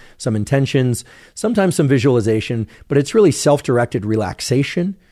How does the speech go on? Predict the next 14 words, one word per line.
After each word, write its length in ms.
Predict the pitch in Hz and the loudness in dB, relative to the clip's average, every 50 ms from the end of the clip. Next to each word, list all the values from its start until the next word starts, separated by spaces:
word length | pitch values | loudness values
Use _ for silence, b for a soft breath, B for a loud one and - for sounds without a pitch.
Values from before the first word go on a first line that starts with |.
| b b b b b b b b | b b b b b b b b
And 340 | - 151 156 165 160 160 156 - - | 0 2 2 2 2 0 -2 -6 -6
the 140 | 135 117 | -8 -8
key 280 | - - - - 190 190 | -8 -8 -6 -4 -4 -2
component 580 | 185 175 156 - - 139 139 147 156 170 160 - _ - | 0 -2 -2 0 0 0 2 2 0 -2 -4 -8 _ -4
is 220 | 131 123 104 92 | -4 -4 -2 -2
that 260 | 120 113 110 - - b b b b | -2 -4 -4 -6 -8 b b b b
people 300 | - 143 123 - 123 113 | -6 -6 -4 -4 -4 -6
stay 240 | - - 139 113 104 | -4 -4 -2 -2 -2
awake 420 | 98 101 110 139 175 196 196 - | -2 0 2 4 4 4 2 0
and 160 | - 135 135 | -4 -2 -2
engage 340 | 131 120 110 123 123 120 104 | -2 0 2 0 0 0 -2
in 140 | 120 98 98 | -4 -6 -6
very 400 | 90 95 117 120 127 135 139 135 | -2 0 2 2 4 4 2 2
little 480 | 120 107 107 113 117 117 117 113 _ | 2 0 0 0 0 0 -2 -4 _